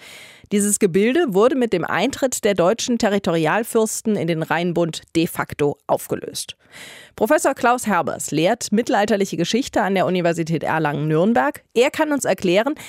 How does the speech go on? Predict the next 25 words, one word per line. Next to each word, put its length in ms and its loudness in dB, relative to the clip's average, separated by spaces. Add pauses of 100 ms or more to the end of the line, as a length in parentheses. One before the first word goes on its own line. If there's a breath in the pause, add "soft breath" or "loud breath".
(120 loud breath)
welchen 380 0
Einfluss 640 -2
das 280 0
Heilige 420 0
Römische 460 2
Reich 340 0
deutscher 360 2
Nation 420 0
auf 260 -2
unseren 520 2
Kontinent 520 -2
hatte. 240 -4 (380 loud breath)
Herr 140 2
Herbers, 420 2
das 180 0
war 100 2
ja 140 0
ein 180 0
großes 640 2
Reich. 480 0
Hat 220 0
es 140 0
da 120 2
eine 220 0
Art 300 0